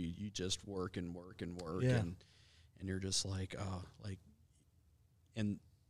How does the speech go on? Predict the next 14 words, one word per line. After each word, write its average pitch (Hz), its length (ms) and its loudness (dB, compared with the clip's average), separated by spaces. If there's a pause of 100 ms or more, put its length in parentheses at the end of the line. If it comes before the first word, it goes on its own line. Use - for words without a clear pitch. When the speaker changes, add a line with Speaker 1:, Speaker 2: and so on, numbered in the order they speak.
(460)
Speaker 1:
what 120 180 4
we've 117 160 8
found, 117 480 8
like, 110 260 4
over 107 240 6
the 98 120 2
course 107 500 6
of 98 180 0
our 98 180 -2
time 107 420 0
is, 98 160 2
like, 98 260 -2
if 95 160 -4
you 101 80 -6